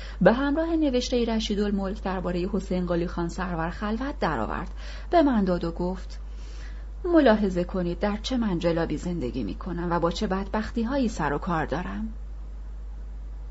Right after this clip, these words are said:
به حال و روزگار دخترک دلم بسیار سوخت و از اینکه تا آن روز تدبیری برای نجات او از آن تنگنا اتخاذ نکرده بودم،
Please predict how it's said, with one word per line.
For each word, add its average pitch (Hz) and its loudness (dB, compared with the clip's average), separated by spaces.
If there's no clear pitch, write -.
به 302 4
حال 220 4
و 190 8
روزگار 180 2
دخترک 180 -2
دلم 262 6
بسیار 285 0
سوخت 220 0
و 220 2
از 202 0
اینکه 190 0
تا 202 -2
آن 185 0
روز 185 0
تدبیری 220 0
برای 180 2
نجات 180 -2
او 180 0
از 180 -2
آن 180 0
تنگنا 180 -2
اتخاذ 262 -4
نکرده 220 0
بودم، 285 0